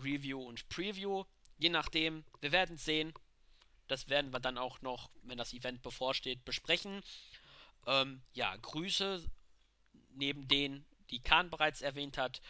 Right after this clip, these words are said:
grüße ich mal den Smark und den Vegeta, beziehungsweise, wenn man's Englisch aussprechen möchte, Vegeta. Ich hoffe, du bist ein Dragon Ball Fan,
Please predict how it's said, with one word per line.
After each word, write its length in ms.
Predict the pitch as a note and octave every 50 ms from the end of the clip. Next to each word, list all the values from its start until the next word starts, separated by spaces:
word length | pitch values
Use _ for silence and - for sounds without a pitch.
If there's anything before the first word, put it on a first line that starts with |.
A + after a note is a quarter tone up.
| - - - - -
grüße 320 | - - E3+ F#3+ - -
ich 140 | D#3 - -
mal 200 | D3 C#3 D3 C#3+
den 180 | C3+ C3 B2 B2
Smark 680 | - - - D#3 E3 G3 G#3+ - - - - - - _ _ _ _ - - - - - - - - - - - -
und 400 | D3+ D3 C#3 - - - - -
den 280 | C#3 C#3 C3 B2+ B2 B2 - - - -
Vegeta, 640 | - C#3 C3 D3 D#3 F3 G#3+ - - - F3 E3+ E3
beziehungsweise, 480 | D#3 C#3+ D3 D3 C#3 D3 C3+ C3 C3 B2+
wenn 80 | C3
man's 140 | B2 A#2+ -
Englisch 280 | - D#3+ D#3+ D3 - D3
aussprechen 560 | D3 C#3 C3 - - - C3+ B2+ - C3 B2+
möchte, 440 | C3 C3 B2+ - - - B2+ B2 A2+ B2
Vegeta. 680 | C#3+ D3 C3 - C#3+ D3 D#3+ D#3 - E3 D3+ D#3 D#3 - - - - - - - - - -
Ich 120 | - -
hoffe, 220 | F3 G#3 - A#3 E3+
du 120 | D#3+ D3+
bist 180 | F3 - - -
ein 40 |
Dragon 280 | - C#3 D3+ F#3+ G#3 D#3+
Ball 180 | B2+ B2 B2 A#2+
Fan, 360 | - B2 A#2 B2+ D3+ G#3